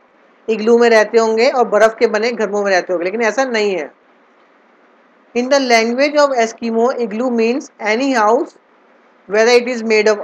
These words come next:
ice, bricks, wood, stone or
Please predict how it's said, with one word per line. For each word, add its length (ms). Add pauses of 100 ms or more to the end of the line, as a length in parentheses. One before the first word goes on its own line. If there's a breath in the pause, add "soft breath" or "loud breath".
ice, 360 (380)
bricks, 360 (420)
wood, 320 (320)
stone 500
or 180